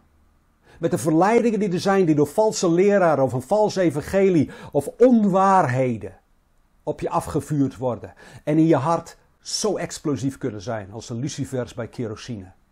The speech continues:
Maar dan in vers achttien. Aan de ene kant zegt hij dus, wees op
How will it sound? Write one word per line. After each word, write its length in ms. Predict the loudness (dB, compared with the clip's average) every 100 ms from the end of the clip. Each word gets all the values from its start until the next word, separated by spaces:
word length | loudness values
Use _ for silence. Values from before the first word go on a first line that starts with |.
| _ _ _ _ _ _ _ _ _ _ _ _ _ _ _ _
Maar 120 | -18
dan 160 | -16 -14
in 80 |
vers 260 | -14 -16 -14
achttien. 380 | -16 -18 -20 -20 _ _ _ _ _ _ _ _ _ _ _ _ _ _ _ _ _ _ _ _
Aan 80 | -12
de 60 | -6
ene 140 | -6
kant 180 | -6 -6
zegt 200 | -8 -8
hij 80 | -8
dus, 220 | -8 -10 _ _ _ _ _ _ _ _
wees 640 | -4 0 2 0 -8 -12 _ _
op 340 | 0 0 -2